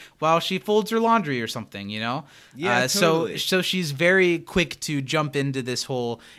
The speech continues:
Speaker 1: investigative, like, "Oh, I know what I can do and what all the pieces we need to do are." And same Choi and Abed, this allows them to live out, like, a, a, a cop play pretend game that I'm sure they've always had.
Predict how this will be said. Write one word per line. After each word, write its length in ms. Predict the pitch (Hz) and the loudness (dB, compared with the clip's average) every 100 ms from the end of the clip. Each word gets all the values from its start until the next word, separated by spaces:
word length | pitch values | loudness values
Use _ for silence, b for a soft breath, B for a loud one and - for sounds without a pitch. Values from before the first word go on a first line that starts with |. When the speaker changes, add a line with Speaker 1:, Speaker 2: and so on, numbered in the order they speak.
| - | -6
Speaker 1:
investigative, 680 | 139 143 - 127 127 127 120 | 0 0 0 -2 -2 0 -2
like, 120 | 120 | 6
"Oh, 180 | 185 160 | 8 8
I 120 | 160 | 6
know 160 | 160 135 | 4 2
what 100 | 143 | 2
I 80 | |
can 180 | 202 139 | 0 -4
do 200 | 117 117 | -6 -4
and 100 | 127 | -2
what 100 | 139 | -2
all 100 | 139 | -2
the 100 | 123 | -4
pieces 360 | - 175 151 135 | -8 -8 -8 -10
we 100 | 131 | -8
need 160 | 120 | -8
to 60 | 113 | -8
do 160 | 113 107 | -10 -8
are." 200 | 107 127 B B | -6 -8 B B
And 140 | - 151 | -6 -2
same 320 | - 196 185 | 2 4 2
Choi 300 | - 196 190 | 0 4 4
and 80 | 170 | 6
Abed, 580 | 147 175 151 143 131 131 | 6 6 4 0 0 -6
this 320 | 151 - - - | -4 -4 -8 -6
allows 460 | 139 131 139 139 | 0 2 2 0
them 160 | 127 131 | -4 -6
to 80 | 123 | -4
live 220 | 123 120 | -4 -2
out, 260 | 117 120 | -2 -4
like, 160 | 117 110 | -6 -8
a, 480 | 107 101 107 104 104 110 113 | -10 -10 -12 -12 -14 -20 -16
a, 80 | 117 | -14
a 60 | 107 _ | -14 _
cop 400 | - 123 113 - | 2 4 4 0
play 180 | 123 117 | -6 -6
pretend 420 | 117 117 113 107 | -6 -10 -8 -8
game 280 | 101 104 104 | -6 -8 -8
that 100 | 101 | -8
I'm 120 | 101 | -8
sure 180 | 101 110 | -8 -8
they've 180 | 101 101 | -8 -8
always 280 | 101 98 - | -8 -8 -6
had. 320 | 104 101 117 | -6 -6 -8